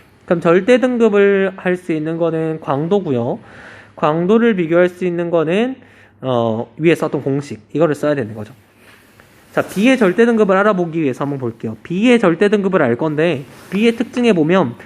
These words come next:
반지름이 C의 백 배라고 적혀 있어요. 다시 말해서,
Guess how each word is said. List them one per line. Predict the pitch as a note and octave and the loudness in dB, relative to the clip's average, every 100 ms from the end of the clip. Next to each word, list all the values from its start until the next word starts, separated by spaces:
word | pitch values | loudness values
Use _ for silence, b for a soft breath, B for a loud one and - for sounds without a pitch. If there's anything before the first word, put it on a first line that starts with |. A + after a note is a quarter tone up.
| B B | B B
반지름이 | - C#3+ E3 F3+ A#3 B3+ A#3 G#3 G3+ D#3 A#2 | -4 -2 0 2 4 4 4 2 2 0 -2
C의 | - - B3+ C4 G#3+ G3+ | -10 -6 -2 2 2 2
백 | F#3 - | -2 0
배라고 | C4+ B3+ F3 | 2 2 -2
적혀 | - B2+ | -4 -8
있어요. | - | -6
다시 | D#3+ F#3 | -8 -4
말해서, | E3 D#3+ G3+ B2+ | -4 -2 -4 -4